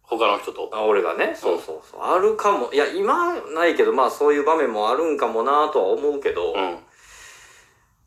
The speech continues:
Speaker 2: いや、それは、なんやろな。
Speaker 1: え？そんな悩む？
Speaker 2: <laughs> いや。
Speaker 1: そんな考えんの？
Speaker 2: いやー、何？それは、
Speaker 1: うん。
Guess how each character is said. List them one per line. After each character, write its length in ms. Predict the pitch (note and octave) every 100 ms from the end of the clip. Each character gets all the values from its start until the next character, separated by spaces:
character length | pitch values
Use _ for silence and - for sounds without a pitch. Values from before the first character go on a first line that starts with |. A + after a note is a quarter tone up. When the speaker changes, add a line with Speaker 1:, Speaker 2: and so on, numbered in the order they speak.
| _
Speaker 2:
い 60 | -
や、 100 | -
そ 440 | - - - F#3
れ 180 | - F3+
は、 60 | F3+
な 100 | F3
ん 20 |
や 80 | D#3+ - - - - - - -
ろ 160 | - -
な。 80 | - - - - - - - - - - - _ _ - - - -
Speaker 1:
え？ 560 | - G#3+ D#4 - - _ - - -
そ 220 | - -
ん 180 | D4+ D#4
な 100 | D4
悩 400 | C#4 C4 C4 B3+
む？ 280 | A#3+ A3+ - - - -
Speaker 2:
<laughs> 320 | - - F#4+
い 40 |
や。 40 | -
Speaker 1:
そ 160 | D#4
ん 100 | D#4
な 100 | D4+
考 180 | D4 D4 C#4+
え 100 | C4+
ん 60 | B3
の？ 140 | - - _ _ _ _ -
Speaker 2:
い 40 |
や 80 | C#3+ B2+ B2 B2 A#2+ A#2+ B2 B2
ー、 40 |
何？ 260 | A#2+ A#2 C3
そ 160 | -
れ 100 | F#3
は、 480 | F#3+ G#3 G3 A#2+ -
Speaker 1:
う 40 |
ん。 40 | A2+